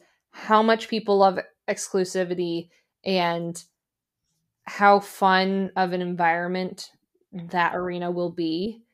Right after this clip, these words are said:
and the location of it, and how great it will be for college students. I think people underestimate that.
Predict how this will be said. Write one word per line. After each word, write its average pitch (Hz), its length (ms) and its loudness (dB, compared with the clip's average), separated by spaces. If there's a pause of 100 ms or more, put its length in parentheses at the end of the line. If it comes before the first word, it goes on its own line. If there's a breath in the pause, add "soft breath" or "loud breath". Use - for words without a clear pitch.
(220)
and 190 220 0
the 185 80 2
location 180 720 0
of 202 160 0
it, 208 320 2 (500)
and 170 720 -4 (720)
how 190 180 4
great 196 280 4
it 180 100 2
will 185 140 0
be 190 240 -2
for 175 920 0
college 202 420 4
students. 202 320 -2
I 185 320 -6
think 226 320 0
people 196 640 0
underestimate 170 800 -6
that. - 160 -10